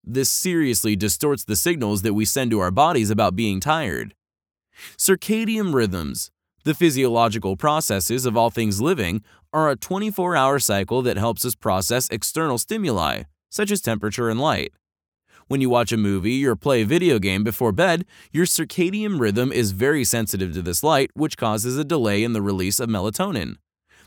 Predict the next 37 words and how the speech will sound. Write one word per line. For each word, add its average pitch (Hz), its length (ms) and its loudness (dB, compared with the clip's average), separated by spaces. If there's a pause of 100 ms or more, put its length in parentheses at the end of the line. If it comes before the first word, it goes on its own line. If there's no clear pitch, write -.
(100)
the 165 140 4
natural 170 480 2
hormone 110 460 0
released 101 340 0
by 131 120 0
the 117 100 -4
pineal 147 420 0
gland 90 400 -2
that 143 160 0
helps 131 260 -2
us 104 160 -2
feel 101 200 -2
sleepy. 82 580 -4 (840)
Turning 240 300 -2
off 165 220 -2
electronics 113 680 0
and 131 140 0
reading 127 240 0
a 104 60 2
book 175 320 0
can 160 160 -2
be 170 120 0
more 160 260 0
conducive 110 640 -2
to 120 160 2
a 107 40 2
good 107 200 2
night's 92 240 -2
sleep. 104 340 -4 (1200)
Number 160 260 2
three, 107 420 -4 (360)
eating 190 240 -2
a 165 100 0
light 135 240 2
snack 127 400 -4
before 104 360 -4
bed. 80 420 -4